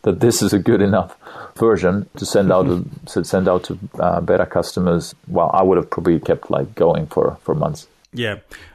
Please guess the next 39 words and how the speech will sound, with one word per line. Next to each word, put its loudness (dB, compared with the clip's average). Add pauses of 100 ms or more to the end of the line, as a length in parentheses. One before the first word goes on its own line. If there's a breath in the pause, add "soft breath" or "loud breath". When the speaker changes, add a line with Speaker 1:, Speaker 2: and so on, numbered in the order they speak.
Speaker 2:
that's -2
good. 4
I 4
think 0 (280 loud breath)
what 2
is 2
important 4
here 0 (200)
in 0
this 0
story 2
for -4
me 4
especially -2
is -4
that, -2
you -2
know, 0
you 0
guys 0
were 0
working 0
full 0
time, -2 (460 soft breath)
doing 2 (320)
camping 0
for -4
weekends, -2
you -4
know, -4
away -2
from -6
your -4
families, -4
Friday -4
night -4
to -8
Sunday. -6
That -10